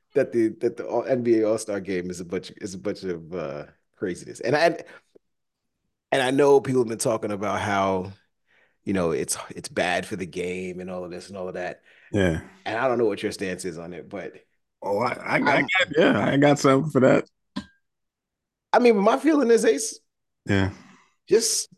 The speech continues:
Speaker 1: just lean in. Just let it be
Speaker 2: <laughs>
Speaker 1: what it is. Like, stop trying to make it something that it's not anymore.
Speaker 2: Yeah.
Speaker 1: Just stop.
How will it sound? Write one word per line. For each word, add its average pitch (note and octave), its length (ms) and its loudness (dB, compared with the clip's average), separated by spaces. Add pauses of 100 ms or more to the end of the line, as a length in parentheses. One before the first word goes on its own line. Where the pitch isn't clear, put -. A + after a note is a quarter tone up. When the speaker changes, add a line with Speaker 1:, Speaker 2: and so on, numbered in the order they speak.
Speaker 1:
just G3 240 0
lean G3+ 280 6
in. G3+ 440 2 (100)
Just A3+ 240 4
let F#3 160 8
it A#4 180 2
be - 100 4 (560)
Speaker 2:
<laughs> - 80 4
Speaker 1:
what C4+ 120 6
it A#3+ 100 2
is. B3+ 400 2
Like, F#3 380 2 (200)
stop A3 420 4
trying C4 260 8
to A#3+ 100 8
make A#3 220 6
it A#3 160 0
something A#3+ 300 2
that G#3+ 120 6
it's F#3 160 0
not F#3 260 0
anymore. B2 560 -4 (220)
Speaker 2:
Yeah. F2+ 300 2 (200)
Speaker 1:
Just - 180 0 (120)
stop. - 540 0